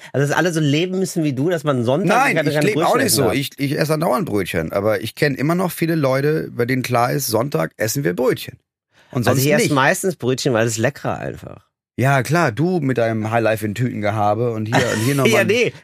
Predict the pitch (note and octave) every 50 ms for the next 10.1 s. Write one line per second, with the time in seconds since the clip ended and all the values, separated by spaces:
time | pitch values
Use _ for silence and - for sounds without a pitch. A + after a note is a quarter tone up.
0 | _ - - A3 C4+ - - B3 F#3+ E3+ C3+ C#3 C#3 C3+ C#3 C3 B2+ C3 C3 B2+
1 | A2+ A#2+ B2+ B2+ B2 B2 B2 A#2+ - - D3 D3 D3 C3 A#2 A2+ A2 A2 A2 A2
2 | A2 A2+ B2 C#3+ - - A#2 B2 B2 A2 - - G#2 A2+ A#2 A#2+ A2 A2 A#2+ A2+
3 | - D#3+ D#3+ C#3+ D3 C3+ A2+ C3+ A2 A2 D3+ F3 F3+ D#3+ D3+ C#3 C#3+ D3+ A#2 A#2
4 | A#2 A#2 A#2 B2+ B2+ C3 A#2+ B2+ D#3 F#3 G3+ F#3 D#3+ D#3 E3 D3+ D#3 D3 B2+ C3
5 | A#2+ - C#3 D3 D#3 - A2 A2 A2+ A2 A2+ B2 C3+ C3 G#2+ G#2 - - - -
6 | A#2 C3 D3 D3 C#3+ D#3 C#3+ - B2+ - - D3 D3 D3+ D3+ C3 B2 A#2+ B2+ C3+
7 | D3 D3+ C#3+ B2+ A#2+ A#2+ - A#2+ A#2+ A#2+ A#2+ A#2 A#2+ A#2 A#2+ A2 A2 A2+ A#2 G#2+
8 | A#2+ C#3+ C3+ B2+ A#2 - - A#2 A2+ A2 A2+ A2 G#2 G#2+ G#2+ - - A2+ G#2+ -
9 | A2+ G2+ G#2 F#2+ - C3 C#3 B2+ F2 F2+ F2+ - A#2 G2+ G#2 A#2 - - - D3
10 | D3+